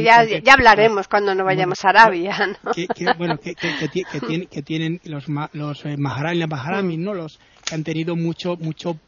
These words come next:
Speaker 1: mucha fuerza y mucho poder dentro de lo que, eh, había aquí. Bueno, aquí no había jeques, pero también había personajes también parecidos a los jeques, porque la, los musulmanes como, eh, los personajes como Aurangzeb y toda esta gente que vivía en, que han vivido y que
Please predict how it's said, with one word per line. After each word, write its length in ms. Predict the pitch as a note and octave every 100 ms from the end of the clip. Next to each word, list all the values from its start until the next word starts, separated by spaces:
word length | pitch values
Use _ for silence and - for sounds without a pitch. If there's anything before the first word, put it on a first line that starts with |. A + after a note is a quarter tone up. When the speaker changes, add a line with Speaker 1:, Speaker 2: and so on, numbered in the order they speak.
| _ _
Speaker 1:
mucha 300 | - D3 F3+ E3
fuerza 420 | F#3 F#3+ - F#3+
y 60 |
mucho 380 | F3 D#3 - E3+
poder 380 | D#3+ D#3+ E3 F3
dentro 380 | E3 D3+ D3 F3
de 100 | D#3+
lo 120 | D3
que, 320 | - D3 C#3+ - _ _ D#3+
eh, 200 | D3 D3+
había 300 | D3+ C#3 D3+
aquí. 180 | C3+ D#3+
Bueno, 200 | F3 F3
aquí 180 | D3+ G#3
no 80 |
había 160 | G#3 G3+
jeques, 280 | - G3 G3+
pero 140 | - E3
también 260 | D#3 E3+ F3+
había 300 | E3+ E3 D#3 _ _ _
personajes 640 | E3+ D3+ E3+ D#3+ D#3 F3
también 240 | E3 E3
parecidos 340 | E3+ D#3 - D#3
a 60 |
los 100 | D#3 -
jeques, 220 | E3 F3
porque 300 | - E3+ D#3
la, 160 | D3
los 160 | D3 D3
musulmanes 640 | D3 C#3 C#3 D3+ E3 F3
como, 380 | - E3+ E3 D#3+ - - - _
eh, 520 | E3 D#3+ D#3 D#3 D#3
los 280 | D3+ D3+ -
personajes 500 | - D#3+ D#3+ D#3 -
como 140 | D#3 D#3
Aurangzeb 540 | C#3 C3+ - F3 D#3+
y 60 | D#3
toda 120 | D#3
esta 120 | D#3
gente 320 | C#3+ E3+ D#3+
que 100 | D3+
vivía 380 | D3 D3 E3 D#3+
en, 220 | D#3+ D#3 - _ _ -
que 80 |
han 120 | D#3+ D3+
vivido 360 | D#3 E3+ E3
y 40 | D3+
que 320 | D#3 D3+